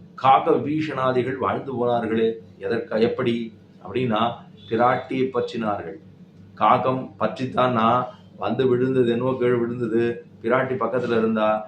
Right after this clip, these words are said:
உடனே அந்த காகாசுரனை அவன் காலு வந்து சக்கரவர்த்தி திருமகன் பக்கத்திலே கால், காலை காட்டுன்னு விழுந்திருக்கான். ஆனா அதை திருப்பி போட்டு இந்த மாதிரி சரணாகதி பண்ணி விட்டான்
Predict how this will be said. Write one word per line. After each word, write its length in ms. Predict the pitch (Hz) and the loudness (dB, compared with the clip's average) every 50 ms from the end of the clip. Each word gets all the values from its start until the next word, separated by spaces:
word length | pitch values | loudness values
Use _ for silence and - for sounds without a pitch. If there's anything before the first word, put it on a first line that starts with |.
| - - - | -14 -20 -18
உடனே 280 | - - 113 117 127 143 | -10 -6 -4 -2 0 0
அந்த 240 | 147 135 127 120 131 147 160 160 - - - - - - - | 0 0 2 2 2 2 2 0 -2 -8 -14 -20 -20 -12 -4
காகாசுரனை 800 | - 110 120 120 139 143 143 143 135 139 131 127 127 131 143 160 165 170 165 - - - - - - - - 107 | 2 2 2 4 6 6 6 6 6 2 -4 -4 -4 -4 -4 -4 -6 -8 -10 -14 -20 -20 -20 -20 -16 -8 -2 2
அவன் 340 | 113 127 131 135 131 131 120 110 | 2 2 4 2 0 0 -2 -4
காலு 500 | - - 127 131 143 156 160 160 156 156 151 | -2 0 2 4 6 6 8 8 8 6 4
வந்து 300 | 147 147 147 151 170 190 190 190 - - - - - - - | 2 0 -2 0 2 2 2 0 -2 -6 -12 -20 -20 -20 -16
சக்கரவர்த்தி 540 | - - 117 113 - 147 151 151 143 - 139 127 | -10 -10 -8 -4 2 4 4 4 2 0 -6 -8
திருமகன் 460 | - 135 135 131 131 131 127 123 117 | -6 -4 -2 -2 0 0 -2 -2 -2
பக்கத்திலே 420 | 123 120 131 131 135 139 151 156 160 165 - - - - - | -4 -4 -4 -4 -2 0 2 4 4 4 2 -2 -8 -14 -8
கால், 340 | - 113 113 131 143 147 143 - | -2 2 4 6 6 4 2 2
காலை 260 | 117 120 139 147 151 | 4 4 6 6 6
காட்டுன்னு 380 | 135 135 135 135 147 156 147 | 6 6 4 4 0 -4 -4
விழுந்திருக்கான். 460 | 139 135 131 135 127 120 117 98 90 - - - - - - - - - | -4 -4 -6 -4 -2 0 0 -2 -2 -8 -16 -20 -20 -20 -20 -20 -20 -12
ஆனா 180 | - 113 127 139 143 | -4 2 4 6 6
அதை 200 | 135 127 123 120 120 | 6 6 4 2 2
திருப்பி 340 | - 147 147 156 156 151 - | 0 0 2 2 2 2 0
போட்டு 360 | - - 139 - 98 101 113 117 120 123 123 120 - - - | 0 0 0 0 0 2 2 2 2 2 0 -2 -8 -14 -20
இந்த 160 | - - 101 107 | -16 -8 -4 0
மாதிரி 240 | 113 131 139 - - | 2 2 2 2 0
சரணாகதி 560 | - 113 107 113 123 127 123 123 120 113 107 | -4 -4 -2 0 2 2 2 2 2 0 -4
பண்ணி 220 | 107 107 101 107 | -4 -6 -6 -6
விட்டான் 420 | 98 95 95 95 98 98 101 92 | -8 -8 -8 -6 -4 -4 -4 -4